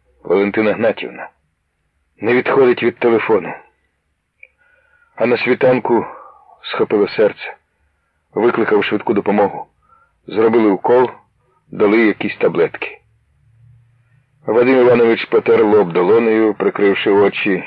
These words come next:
ніби приховував од мене непрохані сльози. Але очі його сухі, в червоних прожилках,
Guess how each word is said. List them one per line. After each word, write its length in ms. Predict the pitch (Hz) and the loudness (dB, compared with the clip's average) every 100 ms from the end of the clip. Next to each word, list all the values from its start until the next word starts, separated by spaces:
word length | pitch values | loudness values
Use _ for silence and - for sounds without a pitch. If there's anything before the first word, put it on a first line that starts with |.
| - | -10
ніби 460 | 92 95 92 87 78 | -6 -2 0 0 -2
приховував 800 | 92 92 - 104 101 98 95 | -4 -4 2 4 4 4 2
од 200 | 92 92 | 0 -2
мене 280 | 95 98 101 | 0 0 0
непрохані 560 | 98 92 98 87 92 95 | -2 0 -2 0 -2 -4
сльози. 560 | - 87 76 71 - - _ _ - _ _ _ _ _ _ _ _ _ _ _ _ - | -2 0 0 -2 -14 -20 _ _ -20 _ _ _ _ _ _ _ _ _ _ _ _ -2
Але 220 | 117 120 | 2 4
очі 260 | 190 190 170 | 2 2 0
його 200 | 123 110 | 2 0
сухі, 500 | 95 - 107 160 208 - _ _ _ _ _ - | -4 -6 -6 -6 -6 -14 _ _ _ _ _ -10
в 120 | 98 | -6
червоних 540 | - 113 127 143 98 | 0 2 4 2 0
прожилках, 800 | - 87 87 127 185 185 - - | -2 -2 0 0 -2 -8 -12 -20